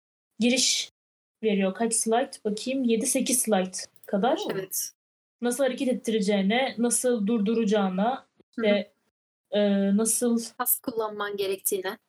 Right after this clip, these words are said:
Speaker 1: vites sanırım, nasıl hızlandıracağına, aynen nasıl hızlandıracağına ve kornasına vesairesine falan hepsini söylüyor. Nerede süreceğini söylüyor.
Speaker 2: Evet, trafikte ne olarak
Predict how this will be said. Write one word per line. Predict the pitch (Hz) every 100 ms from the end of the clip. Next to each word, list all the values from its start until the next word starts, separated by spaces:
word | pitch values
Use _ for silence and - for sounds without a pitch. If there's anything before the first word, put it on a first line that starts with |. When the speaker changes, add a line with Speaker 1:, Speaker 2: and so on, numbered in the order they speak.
| 220
Speaker 1:
vites | 214 269 269
sanırım, | - 233 208 208
nasıl | 233 269
hızlandıracağına, | 247 220 233 220 214 208 208 202
aynen | 226 214 208
nasıl | 240 240
hızlandıracağına | 220 214 202 196 196 196 226 254
ve | 262 254 - _ _
kornasına | - 247 226 220 226
vesairesine | 214 214 226 208 208 226 202
falan | 220 262 294 - _ _ _ _ _ _
hepsini | 233 226 - 220 254 285 -
söylüyor. | - - 226 208 190 190
Nerede | 254 277 254
süreceğini | 262 240 220 233 226
söylüyor. | 220 214 185 175 180 247 -
Speaker 2:
Evet, | 226 208 -
trafikte | - 240 233 247 - 247 233 196
ne | 208 220
olarak | 208 202 190 -